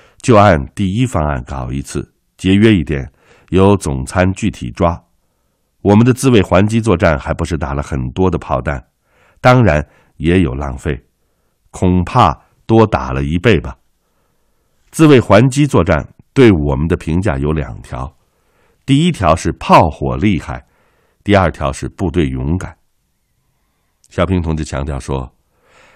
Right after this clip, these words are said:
“看看部队这次搞得怎么样。”这样规模的演习我们过去没有搞过，关键问题是看组织能力怎么样。演习时各军区、各军兵种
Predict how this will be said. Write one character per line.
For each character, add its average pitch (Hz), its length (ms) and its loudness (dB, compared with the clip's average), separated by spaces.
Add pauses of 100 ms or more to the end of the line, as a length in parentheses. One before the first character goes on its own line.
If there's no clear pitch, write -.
(100)
“看 156 260 6
看 123 160 4
部 131 180 -2
队 110 260 4
这 107 160 -2
次 92 140 -4
搞 67 220 -8
得 92 120 -4
怎 64 160 -8
么 62 160 -10
样。” 98 260 0 (720)
这 160 140 2
样 123 180 8
规 135 200 4
模 101 160 4
的 98 80 0
演 67 340 -4
习 80 360 -6 (280)
我 80 120 -4
们 87 160 2
过 104 160 0
去 76 180 -8
没 69 160 -4
有 85 140 -2
搞 60 260 -14
过， 69 280 -10 (600)
关 127 240 6
键 117 200 4
问 92 140 2
题 80 160 -2
是 82 140 -6
看 80 260 -6
组 71 340 -6
织 151 220 2
能 78 220 2
力 76 120 -2
怎 69 160 -10
么 60 120 -10
样。 65 180 -10 (920)
演 104 240 4
习 117 160 0
时 87 340 0 (240)
各 90 160 2
军 101 260 2
区、 110 380 -2
各 87 160 0
军 117 240 0
兵 156 240 2
种 60 260 -4